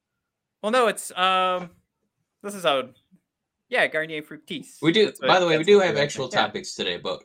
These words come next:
Speaker 1: Oh, right, yeah.
Speaker 2: we just couldn't think of, uh, where the N H L would be with this massive endorsement, 'cause it's, it's, it's pretty crazy, but it's, if it makes Under Armour money, like they've been making money with The Rock,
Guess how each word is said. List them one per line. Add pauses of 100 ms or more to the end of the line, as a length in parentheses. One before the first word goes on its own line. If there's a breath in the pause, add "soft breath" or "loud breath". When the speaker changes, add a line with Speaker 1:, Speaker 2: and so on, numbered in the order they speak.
Speaker 1:
Oh,
right,
yeah.
Speaker 2:
we
just
couldn't
think
of,
uh, (260)
where
the
N
H
L
would
be
with
this
massive
endorsement,
'cause
it's,
it's, (600)
it's
pretty
crazy,
but
it's, (420)
if
it
makes
Under
Armour
money,
like
they've
been
making
money
with
The
Rock,